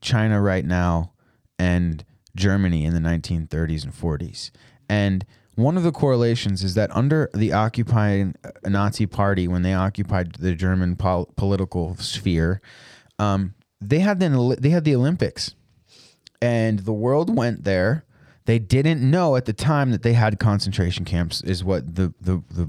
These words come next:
paper and the history books will tell us. But we know for sure that China has concentration camps for at least the Uyghur Muslims, if not other people and things, okay?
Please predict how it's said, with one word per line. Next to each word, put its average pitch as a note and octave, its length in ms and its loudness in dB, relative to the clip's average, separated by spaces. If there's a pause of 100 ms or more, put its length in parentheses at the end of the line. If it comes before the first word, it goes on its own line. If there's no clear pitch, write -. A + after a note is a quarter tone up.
(120)
paper F#2 340 0
and F2 120 0
the F#2 60 2
history G2 320 0
books E2+ 260 -6
will E2+ 80 -2
tell G#2 260 2
us. - 300 -6 (380)
But B2+ 100 2
we G#3 240 2
know C#3+ 600 2 (140)
for C#3 180 0
sure B2+ 560 2 (300)
that B2+ 140 0
China C#3 460 2
has A#2+ 480 2
concentration A2+ 720 0
camps F#2+ 320 -2
for B2 160 0
at A2+ 100 0
least E3 540 0
the B2+ 100 4
Uyghur A#2 340 2
Muslims, G#2 580 2
if D3 180 0
not C#3 300 2
other B2 240 2
people A2+ 460 2
and G2 220 2
things, D#2 520 -2
okay? A2+ 420 0